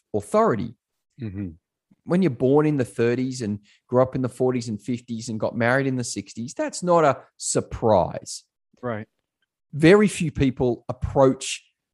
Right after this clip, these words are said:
Speaker 1: the marriage relationship that way now.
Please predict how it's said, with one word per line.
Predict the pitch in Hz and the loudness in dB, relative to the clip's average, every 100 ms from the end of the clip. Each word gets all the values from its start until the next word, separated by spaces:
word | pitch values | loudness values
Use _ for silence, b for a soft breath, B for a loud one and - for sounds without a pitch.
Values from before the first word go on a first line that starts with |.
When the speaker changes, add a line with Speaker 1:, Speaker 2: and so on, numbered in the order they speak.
| _ | _
Speaker 1:
the | 139 | -2
marriage | 117 117 117 110 | 2 4 2 0
relationship | 113 107 104 101 104 98 - 95 - _ _ | 0 2 2 -2 -8 -8 -4 -4 -4 _ _
that | 110 107 107 - | -6 -4 -4 -4
way | 104 120 135 | -2 0 2
now. | 117 92 92 120 | 0 -4 -8 -10